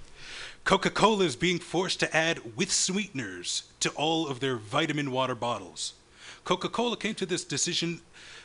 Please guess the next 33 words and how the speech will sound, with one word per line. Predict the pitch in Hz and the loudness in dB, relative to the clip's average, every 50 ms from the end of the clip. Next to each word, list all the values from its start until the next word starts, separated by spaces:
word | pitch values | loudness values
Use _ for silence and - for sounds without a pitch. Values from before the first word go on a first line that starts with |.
| - - - - - - - - - - - - - - - - - - | -20 -20 -20 -20 -20 -20 -20 -20 -20 -20 -20 -20 -20 -20 -20 -20 -14 -6
so | - - - - 175 160 147 | -2 0 2 2 2 2 2
that | 160 151 151 143 - | 2 2 0 0 0
at | 151 151 - | 0 0 0
least | 151 151 - - - - | 0 -2 -2 -2 -2 0
two | - - - - 175 170 | -2 0 0 0 0 0
words | 143 123 131 127 123 123 123 113 120 | 2 2 2 2 4 2 2 0 -2
on | 120 110 117 | -2 -2 -2
their | 120 120 117 | -2 -4 -4
bottle | 104 - 101 113 113 110 113 113 110 | -4 -4 -4 -4 -4 -4 -4 -6 -8
would | 104 104 104 - | -8 -10 -14 -14
be | 107 98 | -14 -12
true. | 92 - - 104 95 95 87 87 87 - - - - - - - - - - - - - - - - - - - 196 196 190 - - - - - - - - - - - - - - - - - - - - - - - - - - - - - - - - - - - - - | -10 -10 -10 -8 -10 -10 -10 -12 -14 -18 -20 -20 -20 -20 -20 -20 -20 -20 -20 -20 -20 -20 -20 -20 -20 -20 -20 -16 -12 -12 -12 -12 -14 -16 -16 -16 -16 -16 -16 -14 -16 -16 -16 -16 -18 -18 -18 -18 -20 -18 -20 -20 -20 -20 -20 -20 -20 -20 -20 -20 -20 -20 -20 -20 -20 -14 -8 -6
American | 127 139 147 160 175 165 - 170 | -4 0 2 4 4 4 4 2
Apparel | 156 - - - 170 202 202 151 110 | 2 2 0 2 4 4 4 4 2
filed | - - 147 139 143 143 131 | 0 2 4 4 4 4 0
for | - 131 | -2 -4
bankruptcy. | 117 - 143 170 190 180 - 117 - - - 107 90 - - - - - - - - - | -2 -2 0 -2 -2 -2 -4 -4 -4 -4 -4 -4 -6 -10 -14 -20 -20 -20 -20 -16 -4 2
Who | 262 294 | 4 4
would | 311 302 | 6 4
have | 226 196 | 2 2
guessed | 180 269 262 240 185 - - - | 2 4 6 6 6 4 2 0
that | - 131 117 - | 0 -2 0 2
advertising | 156 170 175 156 156 - - 160 160 143 139 143 | 2 2 2 2 0 0 2 2 2 2 0 -2
clothes | - - 143 151 151 143 139 117 | -2 0 0 2 2 2 2 0
on | 131 131 | 0 -2
the | 120 107 | -2 -2
back | 101 127 131 135 - | -2 0 0 0 -2
of | 127 107 110 | -4 -6 -6
newspapers | 131 139 127 - - 135 135 - 143 143 139 - - - - 117 - | -4 -4 -4 -4 -4 -6 -4 -4 -6 -6 -6 -8 -12 -14 -12 -10 -8
with | 113 104 | -8 -6
young | 107 120 147 156 156 147 120 | -2 0 2 2 2 0 0
women | 117 147 156 151 151 151 135 | 0 0 0 0 0 -2 -2
that | 113 98 - | -4 -6 -8